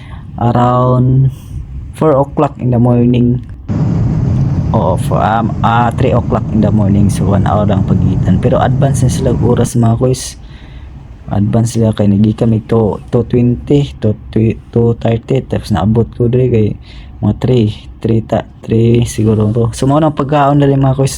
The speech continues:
no? Huwag ko nabusog sa pagkaon kay yung lagwa may lami ng pagkaon, eh. Amot lang, lami siguro ni sila. Pagkaon nan ta kay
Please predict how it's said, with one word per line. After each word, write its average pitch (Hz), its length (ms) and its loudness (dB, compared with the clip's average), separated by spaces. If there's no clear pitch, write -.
no? 131 80 2
Huwag 107 240 2
ko - 80 -4
nabusog 101 480 0
sa 101 80 0
pagkaon 107 480 -2
kay 110 80 2
yung 107 320 0
lagwa 98 320 0
may 101 160 0
lami 101 320 2
ng 98 160 0
pagkaon, 95 560 0
eh. 147 80 -8
Amot 110 320 0
lang, 139 160 2
lami 110 260 4
siguro 107 240 0
ni 98 60 0
sila. 95 500 2
Pagkaon 120 560 2
nan 131 160 2
ta 120 80 2
kay 110 320 0